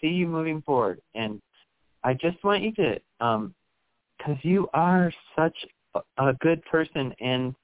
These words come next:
the blessing is yours. They're just saying, "Don't give up," or "Don't, you know, don't quit right now. You're right on the verge of, or a cusp of, uh, allowing the angels to, to, you know, really fulfill everything." 'Cause this is,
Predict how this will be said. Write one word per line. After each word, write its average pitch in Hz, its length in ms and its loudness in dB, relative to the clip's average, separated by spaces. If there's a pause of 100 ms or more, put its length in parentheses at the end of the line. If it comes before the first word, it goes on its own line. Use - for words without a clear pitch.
the 127 80 2
blessing 143 540 0
is 123 180 -8
yours. 135 300 -2
They're 131 120 0
just 151 260 -6
saying, 113 180 -2
"Don't 104 240 0
give 87 180 -8
up," 80 160 -10 (840)
or 101 160 2
"Don't, 110 380 -2 (300)
you 127 100 -4
know, 90 240 -8
don't 143 220 0
quit 98 380 -2
right 104 240 -6
now. 92 320 -8
You're 101 220 -10
right 117 260 -4
on 113 160 -6
the 101 80 -10
verge 98 380 -8
of, 98 260 -8
or 104 160 0
a 98 60 -4 (200)
cusp - 320 -2 (100)
of, 92 280 0 (680)
uh, 101 200 4
allowing 110 460 2
the 104 160 -10
angels 107 360 -8 (120)
to, 95 120 -18 (260)
to, 123 80 -8
you 107 180 -4
know, 92 140 -6
really 127 400 -2
fulfill 101 480 -6 (140)
everything." 92 580 -8
'Cause 107 120 -14 (220)
this 180 220 2
is, 165 160 2